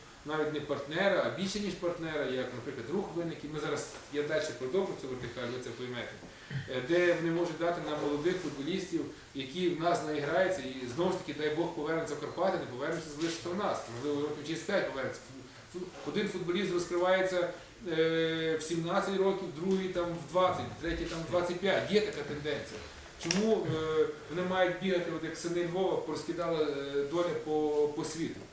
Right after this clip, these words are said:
Знаєте, є час, е, розкидати камні, а є збирати. Я вважаю, що настав час збирати каміння. Це, що стосується, наприклад, е, с-, ну, е, вертикалі, там, Карпати, Рух. Є в нас і Ф К Львів, і є в нас Скала Стрий.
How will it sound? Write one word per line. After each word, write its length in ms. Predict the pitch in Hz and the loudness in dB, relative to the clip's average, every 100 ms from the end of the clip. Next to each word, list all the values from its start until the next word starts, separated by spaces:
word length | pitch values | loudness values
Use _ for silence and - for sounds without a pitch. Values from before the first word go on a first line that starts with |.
| - - | -18 -12
Знаєте, 260 | 170 180 - 190 196 | -4 -2 0 0 0
є 60 | |
час, 340 | 180 190 185 165 156 | 4 4 4 0 -2
е, 160 | 156 156 | -2 -2
розкидати 480 | - 175 202 220 170 | 0 2 4 2 2
камні, 320 | 151 135 120 | -2 -2 -2
а 60 | 143 | 0
є 120 | 190 | 2
збирати. 460 | 170 175 160 - 123 | 2 2 2 0 -2
Я 120 | 190 | 0
вважаю, 320 | 190 170 151 | 0 0 -2
що 100 | 139 | -4
настав 420 | 147 139 170 175 | -6 -2 -2 0
час 180 | 185 170 | 0 0
збирати 400 | 156 175 - - 123 | 2 2 2 -2 -8
каміння. 280 | 117 113 - - - - - | -10 -10 -12 -16 -18 -16 -4
Це, 140 | 185 208 | 2 2
що 140 | 185 | 2
стосується, 460 | 165 - 180 170 147 | -2 -2 0 0 0
наприклад, 400 | 123 170 165 - - - - | -4 -2 -2 -4 -6 -14 -8
е, 140 | 135 131 | -2 -2
с-, 180 | 127 147 147 | -2 -4 -2
ну, 260 | 160 135 131 131 | 0 0 -2 -2
е, 260 | 131 131 127 | 2 2 2
вертикалі, 440 | 143 147 - 175 165 127 | 0 -2 2 4 4 2
там, 160 | 123 123 127 - | -2 -4 -8 -4
Карпати, 420 | 131 127 165 151 | -4 -2 -2 -2
Рух. 240 | 135 120 - - - - 127 | -2 -2 -6 -12 -8 -6 -2
Є 160 | 160 | 2
в 100 | 185 | 2
нас 180 | 185 175 | 2 0
і 20 | |
Ф 60 | 180 - | -2 -2
К 120 | 165 | -2
Львів, 420 | 160 156 196 208 - - - | -2 -2 -2 -2 -6 -14 -10
і 80 | 139 143 151 | -6 -4 -2
є 160 | 165 175 | 2 2
в 40 | |
нас 200 | 165 - | 0 -4
Скала 300 | - 160 160 | -4 0 0
Стрий. 280 | - 123 110 | -2 -4 -8